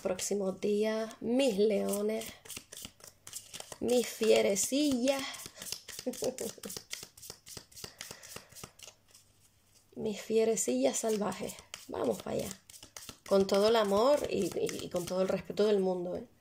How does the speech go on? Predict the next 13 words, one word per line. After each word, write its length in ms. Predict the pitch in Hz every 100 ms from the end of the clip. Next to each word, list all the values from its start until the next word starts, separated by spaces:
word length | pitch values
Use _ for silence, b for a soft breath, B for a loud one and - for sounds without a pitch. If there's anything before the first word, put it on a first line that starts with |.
| b b -
De 60 |
una 100 | 190
forma 300 | 190 196 202
cariñosa. 640 | 202 196 190 196 190 - - - - - _ _ - - - _ - - - - - - - - - - -
Vamos 320 | 262 220 190
a 140 | 185
ver 320 | 185 190 185 - _
qué 140 | - 240
les 320 | 240 214 -
viene 500 | 220 226 240 247 -
en 160 | 214 208
el 160 | 196
amor 760 | 196 190 226 269 294 302 311 302